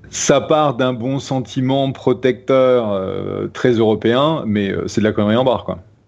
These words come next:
Et, euh, on va voir quels sont les effets pervers qui vont se,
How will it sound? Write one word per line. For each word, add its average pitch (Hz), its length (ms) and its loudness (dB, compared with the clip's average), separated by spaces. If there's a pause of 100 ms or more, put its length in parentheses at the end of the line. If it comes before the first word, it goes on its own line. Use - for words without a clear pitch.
(220)
Et, 95 240 2
euh, 50 320 -2 (440)
on 110 80 4
va 117 100 4
voir 123 300 2
quels 110 180 0
sont 123 200 -4
les 110 220 0
effets 117 400 2
pervers 120 720 0
qui 113 160 -6
vont 104 200 -2
se, 95 1200 -4